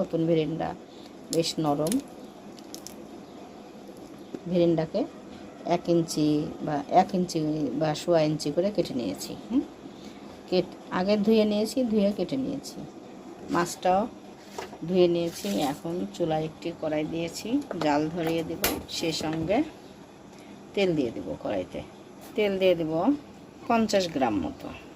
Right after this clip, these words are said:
এখানে কাঁচামরিচ দিয়ে দেব আট দশটা, আর পেঁয়াজ কুচি দিয়ে দেব হাফ কাপ। একটু পেঁয়াজ বেশি লাগে এই ধরনের তরকারিতে।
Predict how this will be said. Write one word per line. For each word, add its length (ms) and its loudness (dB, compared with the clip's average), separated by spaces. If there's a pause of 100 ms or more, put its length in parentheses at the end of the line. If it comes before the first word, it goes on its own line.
(300)
এখানে 220 0 (140)
কাঁচামরিচ 560 2
দিয়ে 180 4
দেব 120 -2 (480)
আট 80 0 (160)
দশটা, 340 -2 (1600)
আর 180 2 (480)
পেঁয়াজ 280 8 (120)
কুচি 320 -2
দিয়ে 200 6
দেব 120 0 (160)
হাফ 140 0 (120)
কাপ। 140 -4 (280)
একটু 160 -8 (100)
পেঁয়াজ 220 8 (120)
বেশি 200 2 (100)
লাগে 240 4 (360)
এই 100 4
ধরনের 340 0
তরকারিতে। 500 0